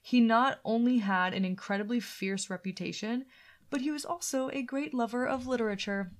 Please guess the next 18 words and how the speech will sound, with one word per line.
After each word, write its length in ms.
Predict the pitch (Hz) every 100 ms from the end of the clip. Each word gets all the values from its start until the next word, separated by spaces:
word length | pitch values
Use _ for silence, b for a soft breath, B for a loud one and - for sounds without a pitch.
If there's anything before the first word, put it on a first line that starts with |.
| -
and 160 | 214
his 160 | 196 214
ship 240 | - 262
was 200 | 247 247
famous 360 | - 208 196 196
for 220 | - 196
its, 160 | 190 -
quote, 320 | - 202 196 - -
"impressive 540 | 247 - 185 - 202
library." 580 | 214 208 196 175 175 190
<laughs> 40 | B B _ _ - B B B B B B
As 140 | 226 214
world 360 | 220 294 349
history 340 | 277 262 - 233
dot 240 | 208 202
org 260 | - 196 190
describes, 640 | 202 - 180 165 160 - -
quote, 340 | - 180 180